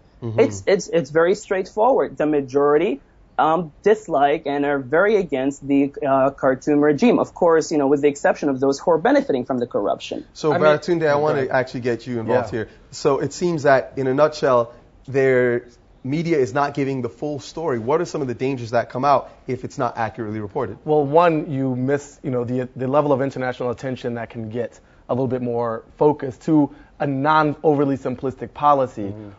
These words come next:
Speaker 3: What I'm
Speaker 1: Mm-hmm.
Speaker 3: curious about is with the upcoming official split of North and Southern Sudan,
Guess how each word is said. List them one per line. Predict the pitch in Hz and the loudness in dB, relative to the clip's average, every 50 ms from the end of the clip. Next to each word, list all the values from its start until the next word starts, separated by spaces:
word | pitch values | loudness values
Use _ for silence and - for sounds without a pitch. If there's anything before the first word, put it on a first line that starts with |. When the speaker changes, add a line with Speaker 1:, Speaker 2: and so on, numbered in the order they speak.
| _ | _
Speaker 3:
What | - 135 143 | -2 0 2
I'm | 151 143 | 2 0
Speaker 1:
Mm-hmm. | 120 98 | 0 -2
Speaker 3:
curious | 92 180 196 208 196 185 165 - - | 2 4 4 6 6 4 4 2 0
about | 151 135 131 131 127 127 127 - | -2 0 2 2 2 2 0 -2
is | 151 143 131 | -4 -4 -4
with | 123 120 156 156 | -2 -2 -2 -2
the | - 139 143 | -2 -2 0
upcoming | 143 156 151 - 165 156 147 147 139 | 0 0 -2 -2 -4 -2 -2 0 -2
official | 143 131 - - 170 151 - 131 120 | -2 -6 -4 -4 -4 -4 -2 -4 -8
split | - - - - 156 180 160 127 - - - - _ _ _ - | -10 -12 -8 -4 0 0 0 0 -2 -10 -20 -20 _ _ _ 4
of | 143 151 156 139 | 4 6 6 4
North | 135 131 135 135 135 127 - - | 0 0 0 0 -2 -4 -6 -8
and | 123 123 117 | -8 -8 -8
Southern | 104 - 160 165 175 160 147 135 | -4 0 2 2 4 4 2 -2
Sudan, | - - 120 110 110 110 107 104 | -2 -6 -6 -6 -6 -6 -8 -12